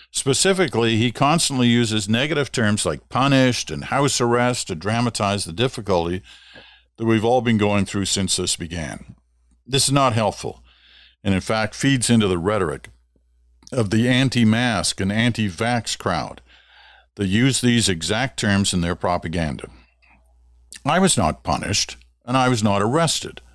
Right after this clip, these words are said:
I and most Canadians did our duty as citizens and caring members of our community and did our part. Our sacrifices for the greater good should not be so denigrated.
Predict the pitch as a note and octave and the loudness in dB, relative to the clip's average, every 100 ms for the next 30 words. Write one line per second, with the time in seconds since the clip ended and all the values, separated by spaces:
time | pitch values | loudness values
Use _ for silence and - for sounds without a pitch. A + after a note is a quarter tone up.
0 | _ _ _ _ - G2 B2+ A2+ A2 C3+ | _ _ _ _ -4 0 2 2 2 2
1 | - A#2 G2 F#2 F2+ F2+ F#2 - F#2+ C3 | 0 0 0 0 0 -2 -2 -6 -2 0
2 | B2+ A#2 G#2+ G2 F#2+ F#2+ E2+ - F#2+ D2+ | 2 2 0 0 0 0 -2 -2 -2 -2
3 | - - - - F2+ E2+ - A#2 A2 G2 | -8 -10 -10 -4 -4 -4 -2 2 2 2
4 | F#2 E2 D#2 F2 F2 D2+ F2+ F#2 F2 D2+ | 0 -2 -4 -2 -2 -2 -2 -2 -2 -2
5 | E2+ D#2+ G2 A2+ A2 - F2 C#2+ D2 - | -2 -2 -2 0 0 -2 -2 -2 -4 -10
6 | - G2 - A2 F#2 - - E2 D#2+ D#2 | -6 -4 -2 -2 -4 -6 -4 -4 -4 -6
7 | - E2+ D#2+ D2 G2+ G#2+ G#2 E2 F2+ E2+ | -6 -6 -8 -4 -2 0 -2 -2 -2 -2
8 | D#2+ - _ _ _ _ _ _ _ - | -6 -12 _ _ _ _ _ _ _ -8
9 | - F#2+ F2 F2+ F2 - - _ _ _ | -4 -2 0 0 -2 -6 -20 _ _ _
10 | _ F#2 E2+ - F2+ D#2+ D#2 D#2 E2 C#2 | _ -2 0 2 2 2 2 0 -2 -2
11 | - - - - | -4 -6 -6 -10